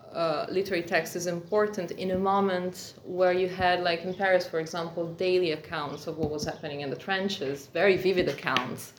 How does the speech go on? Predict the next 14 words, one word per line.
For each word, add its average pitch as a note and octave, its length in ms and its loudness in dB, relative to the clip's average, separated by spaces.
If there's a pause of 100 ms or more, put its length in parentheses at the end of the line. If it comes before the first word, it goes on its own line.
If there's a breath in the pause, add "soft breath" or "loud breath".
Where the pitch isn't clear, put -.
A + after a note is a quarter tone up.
(420 loud breath)
Uh, C3+ 180 -2
you C#3+ 40 2
know, C#3 180 -2
Barrès, D#3 420 2
for C#3+ 140 -4
example, C#3 540 0
wrote, C3+ 320 -4
I C#3 80 -6
don't C#3 120 -4
know D3+ 100 -2
how D#3 140 -4
many D#3 180 0
volumes D3+ 580 0
of, - 180 0